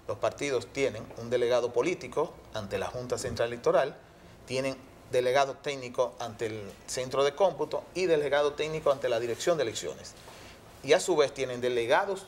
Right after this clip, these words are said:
políticos en las juntas electorales. Por ende, eh, tienen presencia y con ellos se trabaja de manera continua. Ellos tienen un mecanismo de evaluar los avances del cronograma, porque cada tres meses,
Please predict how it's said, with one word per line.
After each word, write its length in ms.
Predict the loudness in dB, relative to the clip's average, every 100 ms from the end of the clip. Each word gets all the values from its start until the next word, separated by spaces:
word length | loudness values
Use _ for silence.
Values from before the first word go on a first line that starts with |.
| -4
políticos 480 | 0 0 -2 -2 -2
en 60 | -2
las 120 | -4
juntas 340 | -2 -2 -2 -4
electorales. 640 | -6 -6 -6 -6 -8 -12 -16 -20 -20 -2
Por 120 | 0
ende, 320 | 2 2 0 -4
eh, 120 | -10
tienen 360 | -2 0 0 -2
presencia 540 | -2 -2 -4 -8 -14 -10 -6
y 100 | 0
con 240 | 2 4
ellos 160 | 2 2
se 100 | 2
trabaja 300 | 4 4 2
de 80 |
manera 380 | 0 0 0 0
continua. 580 | -2 -6 -6 -6 -8 -12 -14 -20 -20 -18 -18 -6
Ellos 200 | 0 0
tienen 220 | 0 -2
un 60 | -2
mecanismo 640 | 0 0 0 -4 -8 -12 -12 -20 -6
de 380 | -2 2 0 -2 -4
evaluar 640 | -2 0 4 6 4 -2 -14 -20 -20 -8
los 160 | -4 0
avances 400 | 2 2 0 -6
del 140 | -6
cronograma, 600 | -4 0 2 2 0 -6 -14 -20 -20 -20 -8
porque 260 | -6 -4 -2
cada 320 | 2 4 2
tres 180 | 0 -4
meses, 520 | -2 -2 -2 -6 -8